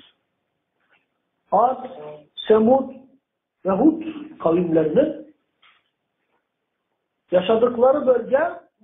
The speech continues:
Ürdün ile Hadramavt arası. Yani Arap Yarımadası'nın güneyi ile kuzeyi arasıdır. Ve Araplar o zaman yolculuklarında gidip geldikleri zaman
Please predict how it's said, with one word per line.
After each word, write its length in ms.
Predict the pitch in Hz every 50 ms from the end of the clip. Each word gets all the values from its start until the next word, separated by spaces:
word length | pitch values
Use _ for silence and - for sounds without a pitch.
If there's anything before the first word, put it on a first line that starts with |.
| - - - - - _ _ _ _ _ _ _ _ _ _ _ _ _ _ _ -
Ürdün 360 | 269 294 294 - 254 254 240
ile 140 | 233 233 269
Hadramavt 840 | - - 220 233 220 226 247 254 262 254 269 269 262 - - - _ _ _ _ _ _ _ _ _
arası. 460 | 165 165 160 151 151 151 - 139 127 127 - - _ _ _ _ _ _ _ _ _ - _ _ -
Yani 500 | 190 208 196 185 190 220 247 269 254 - _ _ _ _ _ _ -
Arap 320 | 220 233 240 220 - -
Yarımadası'nın 840 | 196 190 196 208 214 214 190 170 190 180 - - 196 190 202 202 185
güneyi 440 | 180 185 180 185 180 190 214 247 262
ile 220 | 254 254 262 277 - - _ _ _ _ _ _ _
kuzeyi 400 | - 208 185 180 196 196 220 233
arasıdır. 800 | 233 - 156 147 143 - - - - _ _ _ _ _ _ _ _ _ _ _ _ _ _ _ _ _ _ _ _ _ _ _ _ _ _ _ _ _ _ _ _ _ _ _ _ _ _ -
Ve 60 | 190
Araplar 520 | 220 254 294 330 311 - 294 294 311 285
o 220 | 277 254 262 269 269
zaman 360 | 285 285 277 262 247 233 220
yolculuklarında 920 | 220 233 233 233 190 196 240 240 226 233 226 220 226 226 226 226 226 254
gidip 380 | 247 208 233 214 233 226 208 190
geldikleri 680 | 214 208 202 202 190 202 190 - _ 202 196 220 220
zaman 380 | 220 262 269 294 320 330 330